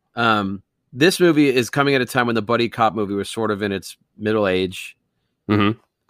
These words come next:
Speaker 1: The people making this movie were sort of getting hit in middle age. And it's, it's almost as if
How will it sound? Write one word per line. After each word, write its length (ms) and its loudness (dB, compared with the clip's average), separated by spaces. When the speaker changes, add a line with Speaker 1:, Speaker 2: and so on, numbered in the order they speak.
Speaker 1:
The 200 2
people 340 2
making 380 2
this 180 -2
movie 240 2
were 140 0
sort 240 -4
of 60 -4
getting 220 -10
hit 120 -6
in 80 -6
middle 260 0
age. 540 -4
And 140 2
it's, 260 -2
it's 200 0
almost 440 2
as 180 -4
if 260 -2